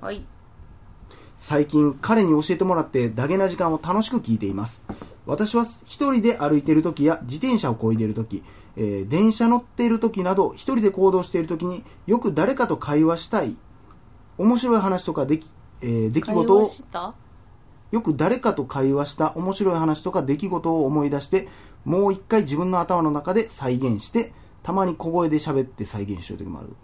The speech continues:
Speaker 2: ニヤニヤしてしまいます。えー、行き過ぎると声に出して笑いそうになります。周りから見たら絶対危ない人だなと思われているであろう。自分でもやばいなって思いますが、気づいたら脳内再生してて、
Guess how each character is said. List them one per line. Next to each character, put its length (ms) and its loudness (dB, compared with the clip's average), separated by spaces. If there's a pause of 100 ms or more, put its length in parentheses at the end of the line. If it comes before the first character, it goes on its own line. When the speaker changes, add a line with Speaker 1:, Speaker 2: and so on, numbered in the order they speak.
Speaker 2:
ニ 100 2
ヤ 100 2
ニ 120 2
ヤ 80 0
し 80 -8
て 80 -8
し 120 -12
ま 80 -10
い 60 -14
ま 120 -18
す。 140 -20 (880)
え 40 -6
ー、 200 0
行 80 -6
き 160 0
過 80 -4
ぎ 100 2
る 80 2
と 100 0
声 260 0
に 80 2
出 120 0
し 40 -8
て 60 -6
笑 220 2
い 40 -2
そ 120 -2
う 40 0
に 80 -6
な 60 -10
り 60 -10
ま 120 -12
す。 120 -20 (260)
周 200 2
り 60 -2
か 100 2
ら 80 0
見 120 2
た 80 0
ら 60 -2
絶 200 -6
対 200 0
危 80 0
な 80 2
い 40 0
人 180 -2
だ 100 0
な 200 0
と 100 -4
思 200 2
わ 80 0
れ 60 -2
て 100 -4
い 40 2
る 80 0
で 100 -4
あ 80 -8
ろ 240 -6
う。 460 -20
自 140 -6
分 180 2
で 80 4
も 120 0
や 120 2
ば 120 2
い 40 0
な 100 2
っ 60 -10
て 100 -4
思 140 0
い 20 0
ま 120 -2
す 100 -8
が、 200 -4
気 120 -10
づ 120 -2
い 60 -2
た 120 -4
ら 80 -2
脳 200 2
内 160 0
再 160 -6
生 220 -8
し 140 -16
て 100 -8
て、 260 -2